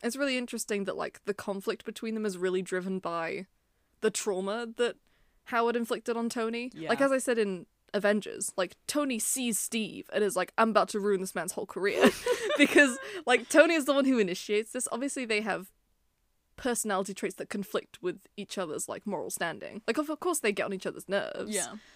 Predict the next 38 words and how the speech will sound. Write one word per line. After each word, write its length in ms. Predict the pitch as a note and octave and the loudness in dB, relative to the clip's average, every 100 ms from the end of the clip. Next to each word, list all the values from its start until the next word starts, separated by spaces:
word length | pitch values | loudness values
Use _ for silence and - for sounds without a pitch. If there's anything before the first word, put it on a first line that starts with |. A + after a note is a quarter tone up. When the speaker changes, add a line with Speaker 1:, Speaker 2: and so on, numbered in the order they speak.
| _ _ | _ _
Speaker 1:
But 100 | A3+ | 2
it's 160 | A3 - | 2 2
really 540 | G#3+ A3+ A3 G#3 G3 - _ | 0 2 4 2 0 -4 _
the, 200 | G3 G3+ | -2 0
like, 460 | F3+ D#3 - - - _ _ _ _ _ | 2 0 -4 -8 -20 _ _ _ _ _
I 60 | - | -8
don't 60 | F4+ | -4
know 40 | A#4 | -6
if 100 | - | -6
trauma's 360 | - D4+ B3+ | -6 -2 -2
the 120 | A3+ | -2
only 160 | A3+ G3+ | 0 0
word, 260 | F#3+ E4 C4+ | -2 -2 -4
but, 120 | - | -4
like, 260 | G3+ G3 - _ - _ _ | -2 -2 -4 _ -20 _ _
just 220 | - - - | -6 -4 0
the 240 | F#4+ B3 - _ - | 0 0 -8 _ -10
stress 720 | - - F#3 A#3+ - - - | -8 -2 0 2 0 -2 -2
of 120 | A3+ A3 | -2 -2
Speaker 2:
Mm-hmm. 140 | A3 | -2
Speaker 1:
Tony's 360 | G#3+ G#3 G3+ F#3+ | 0 2 0 0
life 280 | F3+ F#3+ - | 2 0 0
of 140 | G3 | -2
knowing 260 | G3 G3 G3 | 0 2 0
he's 160 | F#3+ | 0
never 220 | F#3+ F#3 | 0 0
gonna 160 | F#3+ F#3+ | 2 0
be 100 | F#3 | 0
better 260 | F#3 F3+ F#3 | -2 2 2
than 160 | F#3 | 2
a 60 | F3+ | -2
dead 320 | E3 F3 F#3 | -2 -2 0
guy 220 | F#3+ F3 F#3 | 0 0 0
who 120 | F#3 | -2
Howard 360 | F3 F#3 F#3 - | 0 0 0 -2
liked 240 | E3+ - | -4 -4
once. 460 | E3 F#3+ - G3 F#3 | -6 -4 -4 -4 -4
Speaker 2:
Yep. 200 | F3 | -6